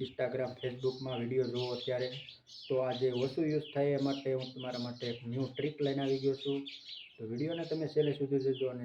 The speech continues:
ચેનલમાં ન હોય તો લાઈક, શેર અને સબસ્ક્રાઇબ કરવાનું ન ભૂલતા અને આ ઘંટડી પણ દબાવી દેજો, જેથી કરી હું નવો વીડિયો નાખીશ તો તમારા મોબાઈલમાં સૌથી પહેલા આવશે. તો હવે તમે વીડિયો જોઈ લો. તો સૌથી પહેલા તમારે આવી જવાનું છે તમારા Instagram-માં.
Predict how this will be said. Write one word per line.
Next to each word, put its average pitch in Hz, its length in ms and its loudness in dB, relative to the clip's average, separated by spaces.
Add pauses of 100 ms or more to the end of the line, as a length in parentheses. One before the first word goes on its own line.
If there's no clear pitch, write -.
ચેનલમાં 120 400 -2
ન 123 80 -6
હોય 143 360 0
તો 117 60 -8 (120)
લાઈક, 131 220 -2
શેર 127 120 -2
અને 113 160 -4
સબસ્ક્રાઇબ 170 440 -10
કરવાનું 131 280 -2
ન 120 160 -6
ભૂલતા 107 380 -10
અને 113 120 -12 (100)
આ 107 160 -8
ઘંટડી 147 320 -6
પણ 151 160 -4
દબાવી 143 280 2
દેજો, 135 220 0 (540)
જેથી 151 260 2
કરી 135 180 2
હું 120 120 0
નવો 151 220 -2
વીડિયો 139 260 4
નાખીશ 123 360 -8
તો 120 60 -10 (100)
તમારા 135 340 -2
મોબાઈલમાં 120 380 -2
સૌથી 123 360 -10
પહેલા 110 300 -4
આવશે. - 260 -14 (440)
તો 143 120 0
હવે 131 120 2 (100)
તમે 123 260 0
વીડિયો 135 300 4
જોઈ 107 180 -2
લો. 104 80 -12 (1080)
તો 131 60 12 (100)
સૌથી 143 280 12
પહેલા 147 220 12
તમારે 135 220 12
આવી 127 200 12
જવાનું 120 260 12
છે - 120 -14
તમારા 117 260 12
Instagram-માં. 131 580 12